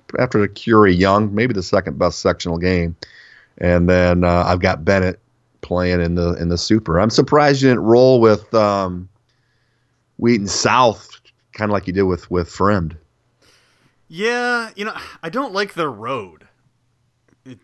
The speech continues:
Speaker 2: it,
Speaker 1: No, I don't either. I,
Speaker 2: it
Speaker 1: I, I got them actually getting upset by Naperville North
Speaker 2: Yeah,
Speaker 1: in a
Speaker 2: that's my
Speaker 1: sectional
Speaker 2: exa-,
Speaker 1: semifinal
Speaker 2: yeah, they've
Speaker 1: game.
Speaker 2: got a lot of games. Uh,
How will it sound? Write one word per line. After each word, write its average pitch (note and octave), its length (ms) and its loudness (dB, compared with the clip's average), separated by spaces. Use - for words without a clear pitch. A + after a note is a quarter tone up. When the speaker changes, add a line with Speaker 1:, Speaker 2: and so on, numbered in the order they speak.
Speaker 2:
it, B2+ 120 -18
Speaker 1:
No, E2+ 220 -6
I F2 60 -4
don't D#2 220 -8
either. D2+ 180 -6
I, E2 60 -2
Speaker 2:
it D#2+ 80 -4
Speaker 1:
I, E2+ 160 -2
I F#2+ 40 0
got G2 200 -2
them E2+ 140 -6
actually F2+ 300 -4
getting E2 200 -6
upset E2 480 -6
by D2 140 -6
Naperville D#2 440 -4
North D2+ 460 -4
Speaker 2:
Yeah, - 160 -16
Speaker 1:
in E2 60 -4
a E2 80 0
Speaker 2:
that's E2+ 120 -6
my B2+ 140 0
Speaker 1:
sectional D2+ 260 -10
Speaker 2:
exa-, - 100 -14
Speaker 1:
semifinal E2 340 -6
Speaker 2:
yeah, D#2+ 200 0
they've C#2+ 80 -6
Speaker 1:
game. C#2+ 80 -6
Speaker 2:
got C#2+ 80 -4
a - 40 -8
lot C#3+ 300 -2
of C3+ 80 -8
games. A#2 640 -8
Uh, A#2 100 -18